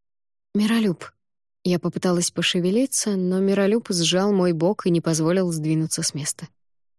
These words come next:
"Помолчи, ясно, солнышко, помолчи. Не делай хуже". Я глубоко вздохнула и посмотрела на Альгидраса.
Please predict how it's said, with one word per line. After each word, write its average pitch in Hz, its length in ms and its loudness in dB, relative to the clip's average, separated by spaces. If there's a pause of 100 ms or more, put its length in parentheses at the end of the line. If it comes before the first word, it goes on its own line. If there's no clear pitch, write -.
(220)
"Помолчи, 294 600 2
ясно, 165 320 0
солнышко, 127 500 -4 (300)
помолчи. 208 640 -2 (560)
Не 180 180 0
делай 196 300 0
хуже". - 460 -8 (1120)
Я 175 160 0
глубоко 180 400 0
вздохнула 175 600 0
и 196 160 -2
посмотрела 185 580 -2
на 180 140 2
Альгидраса. 165 680 -2